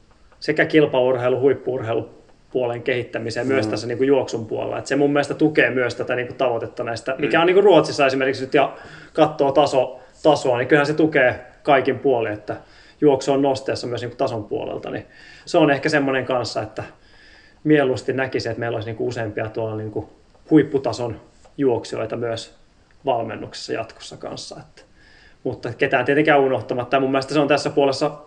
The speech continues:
Speaker 1: parastakin, että sekä tapahtumiin mahtuu aloittelijat, aloittelijat, harrastajat, niin kuin myös valmennuspuolelle, että se on
Speaker 3: Nää-
Speaker 1: niin kuin makeeta, makeeta, harvinainen laji siinä mielessä, että
Speaker 3: Nää menee ihan käsi kädessä nää tavoitteet toki, että jos me saadaan järjestettyä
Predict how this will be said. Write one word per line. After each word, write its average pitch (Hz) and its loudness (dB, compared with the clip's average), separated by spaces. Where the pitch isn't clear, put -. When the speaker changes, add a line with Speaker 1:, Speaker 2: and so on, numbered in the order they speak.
Speaker 1:
parastakin, 135 2
että 110 -8
sekä 131 -2
tapahtumiin 135 0
mahtuu 127 -4
aloittelijat, 127 -2
aloittelijat, 131 0
harrastajat, 127 0
niin 127 -4
kuin 131 -4
myös 151 0
valmennuspuolelle, 117 -4
että - -12
se 92 -4
on 95 4
Speaker 3:
Nää- 92 -2
Speaker 1:
niin 123 -4
kuin 131 -6
makeeta, 127 -2
makeeta, 139 0
harvinainen 170 6
laji 156 10
siinä 147 6
mielessä, 110 -4
että - -18
Speaker 3:
Nää 95 -4
menee 101 2
ihan 107 0
käsi 101 4
kädessä 95 2
nää 90 -4
tavoitteet 87 -4
toki, 87 -4
että 85 -8
jos 87 -6
me 92 -10
saadaan 87 -2
järjestettyä 90 -4